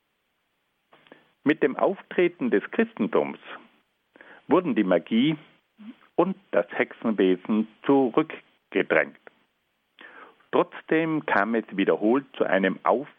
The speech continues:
Aufflammen der Magie und des Hexenwesens. Ab dem Spätmittelalter entwickelte sich ein regelrechter Hexenwahn, der dann durch die gesamte Neuzeit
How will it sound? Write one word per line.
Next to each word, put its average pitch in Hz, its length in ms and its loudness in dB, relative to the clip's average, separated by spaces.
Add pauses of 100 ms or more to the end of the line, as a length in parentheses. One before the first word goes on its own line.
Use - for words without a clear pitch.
(200)
Aufflammen 151 720 -4
der 90 100 2
Magie 98 640 -4
und 113 200 0
des - 120 0
Hexenwesens. 98 840 -2 (1300)
Ab - 260 -2
dem 95 180 -2
Spätmittelalter 113 1160 -2 (640)
entwickelte 117 640 -2
sich - 400 -4
ein 95 220 -2
regelrechter 117 1080 0
Hexenwahn, 107 1040 -2 (1400)
der 135 160 2
dann 143 520 -4 (380)
durch 127 220 2
die 110 100 -2
gesamte 170 600 -2
Neuzeit 117 840 0